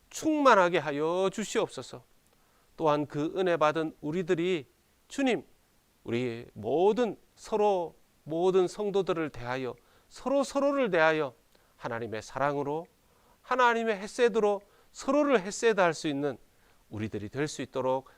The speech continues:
인도하여 주시옵소서. 올해 주님, 성령을 따르는 삶을 살아보기를 하나님 앞에 기도하며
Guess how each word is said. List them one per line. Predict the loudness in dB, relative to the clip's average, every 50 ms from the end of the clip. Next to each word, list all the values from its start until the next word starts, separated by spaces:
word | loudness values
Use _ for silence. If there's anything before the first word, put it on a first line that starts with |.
| _ _ -8
인도하여 | -8 -6 -4 -2 -2 -2 0 -2 -2 -4 -4 -6 -6 -8 -10 -14 -14
주시옵소서. | -12 -10 -8 -8 -6 -6 -6 -6 -6 -10 -16 -20 -20 -20 -20 -20 _ _ _ _ _ _ _ _ _ _ _ _ _ _ _
올해 | -2 -2 0 0 0 0 0 0 -2 -6 -12 -10
주님, | -6 -4 -2 0 0 -2 -4 -6 -10 -18 _ _ _ _ _ _ _ _ _ _
성령을 | _ -18 -12 -8 -6 -2 0 2 4 4 4 2 2
따르는 | 0 -2 -2 -2 -2 -2 -4 -6
삶을 | -6 -6 -4 -4 -4 -4 -4 -4 -4 -6 -8 -12 _ _ _ _ _ _ _ _
살아보기를 | -16 -8 -2 0 2 2 2 0 -2 -2 0 2 4 4 4 4 2 -2 -10 _ _ _ _ _ _
하나님 | _ -4 -2 0 0 0 0 -2
앞에 | -4 -4 _ -6 -4 -4 -4 -4 -6 -10 _ _ _ _ _ _
기도하며 | -12 -6 -2 0 0 2 2 0 0 0 2 0 0 0 -4